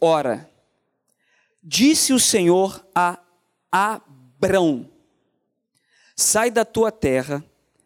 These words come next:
da tua parentela e da casa do teu pai, e vai para a terra que eu te mostrarei. De ti farei uma grande nação,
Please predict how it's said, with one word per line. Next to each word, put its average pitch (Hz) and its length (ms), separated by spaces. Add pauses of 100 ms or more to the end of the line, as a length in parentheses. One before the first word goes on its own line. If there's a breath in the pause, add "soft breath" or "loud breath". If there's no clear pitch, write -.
(320)
da 160 240
tua 262 380
parentela 143 840 (840)
e 175 80
da 165 160
casa 233 400
do 208 140
teu 208 180
pai, 123 420 (880)
e 180 120
vai 208 320
para 214 220
a 185 40
terra 180 380
que 156 260
eu 208 160
te - 140
mostrarei. 151 680 (960 soft breath)
De 202 200
ti 269 240
farei 196 600
uma 190 220
grande 180 720
nação, 127 600